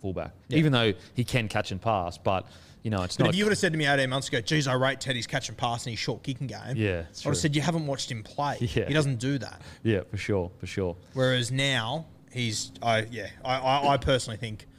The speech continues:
Speaker 2: if you're not having Teddy, I, I don't think you've been watching the game
Speaker 1: Yeah.
Speaker 2: the last two years.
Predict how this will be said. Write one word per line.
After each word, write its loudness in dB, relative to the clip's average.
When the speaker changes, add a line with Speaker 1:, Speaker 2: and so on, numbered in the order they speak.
Speaker 2:
if 0
you're 4
not 2
having -2
Teddy, -8
I, -6
I -8
don't 2
think -2
you've -6
been -4
watching -4
the -6
game -6
Speaker 1:
Yeah. -4
Speaker 2:
the -6
last -12
two -12
years. -10